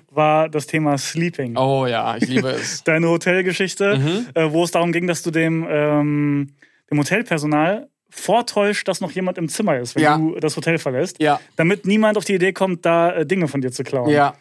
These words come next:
Speaker 1: Und da hat
Speaker 2: Richtig.
Speaker 1: jemand eine Bezugnahme geschickt, die ich leider, muss ich zugeben, komplett relaten konnte,
Speaker 2: Mhm.
Speaker 1: in einem anderen Szenario, nämlich zu Hause, beim Essen bestellen.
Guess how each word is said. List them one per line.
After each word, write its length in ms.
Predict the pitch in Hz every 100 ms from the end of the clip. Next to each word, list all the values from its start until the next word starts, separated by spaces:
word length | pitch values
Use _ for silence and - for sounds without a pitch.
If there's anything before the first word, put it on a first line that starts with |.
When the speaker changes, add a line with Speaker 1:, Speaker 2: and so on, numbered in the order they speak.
| _ _ _ - _
Speaker 1:
Und 160 | 285 196
da 40 |
hat 60 | 185 247
Speaker 2:
Richtig. 80 |
Speaker 1:
jemand 200 | 226 226 226
eine 80 |
Bezugnahme 500 | 190 170 247 247 208 180
geschickt, 460 | 165 233 262 - - _ _ _
die 120 | 185 202
ich 400 | 202 190 - 254 _
leider, 540 | 160 190 220 170 160
muss 200 | 185 196
ich 100 | 214
zugeben, 320 | - 185 170 147
komplett 420 | - 254 233 220
relaten 400 | 190 185 208 147
konnte, 460 | 151 143 147 175 269
Speaker 2:
Mhm. 360 | 147 139 135 175 - _
Speaker 1:
in 100 | 180
einem 100 | 185
anderen 280 | 190 220 190
Szenario, 340 | 165 151 151
nämlich 200 | 160 170
zu 140 | - 160
Hause, 500 | 170 208 160 180 277 _ _ _ _ _
beim 280 | 165 165 180 _
Essen 360 | 196 - 175 143
bestellen. 640 | 131 - 139 127 123 127